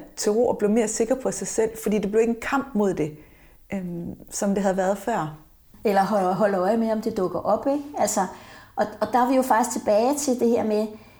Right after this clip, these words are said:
Speaker 2: at ligesom vi plejer at sige, at, at noget af det, som principperne taler meget om, det er det her med at være okay med ikke at være okay. Så her kunne vi sige, det er faktisk at være okay med at være usikker.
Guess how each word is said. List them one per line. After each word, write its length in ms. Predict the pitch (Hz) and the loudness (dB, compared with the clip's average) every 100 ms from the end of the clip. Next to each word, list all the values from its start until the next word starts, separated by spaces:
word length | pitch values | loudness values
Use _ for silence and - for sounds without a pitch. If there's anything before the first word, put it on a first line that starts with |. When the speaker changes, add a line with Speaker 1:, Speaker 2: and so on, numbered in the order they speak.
| - - _ _ | -20 -20 _ _
Speaker 2:
at 160 | 226 233 | -2 0
ligesom 340 | 240 247 262 | 2 2 2
vi 60 | 247 | 0
plejer 280 | 240 196 214 | 2 2 2
at 60 | |
sige, 540 | 240 247 226 233 233 - | 0 0 2 0 0 -2
at, 120 | 202 - - - _ _ - | -4 -4 -20 -20 _ _ -8
at 160 | 208 | -4
noget 460 | 214 214 220 240 254 220 | -2 0 2 2 0 -2
af 160 | 214 - | -4 0
det, 180 | 233 | 0
som 220 | 226 240 226 | 2 -2 -2
principperne 500 | 226 208 233 233 226 | -4 -2 -2 -2 -2
taler 340 | - 226 202 | -4 -4 -4
meget 340 | 190 190 233 | -4 -2 0
om, 140 | 208 - | -2 -2
det 80 | 220 | -2
er 40 | |
det 100 | 226 | -2
her 80 | 220 | -2
med 100 | 214 | -2
at 80 | 208 | 0
være 140 | 208 | 0
okay 420 | 208 226 233 233 | 2 0 0 0
med 180 | 226 220 | 0 0
ikke 160 | 240 269 | -2 0
at 60 | |
være 140 | 240 180 | 0 0
okay. 400 | 180 180 170 165 - - - | -2 -4 -6 -6 -10 -20 -8
Så 180 | - | -4
her 260 | 220 302 247 | -2 0 0
kunne 160 | - 233 | 0 -2
vi 100 | 233 | -2
sige, 520 | - 226 233 254 - - - - - - - | 0 2 2 2 -4 -14 -20 -20 -20 -10 0
det 80 | 240 | 0
er 40 | |
faktisk 320 | 240 226 240 | 2 0 0
at 60 | 254 | 0
være 180 | 247 - | 0 2
okay 440 | 233 247 247 240 254 | 0 2 2 2 0
med 120 | 214 | -4
at 160 | 202 220 | -4 -2
være 180 | 254 - | -2 -2
usikker. 400 | 311 - 349 | -4 -4 -4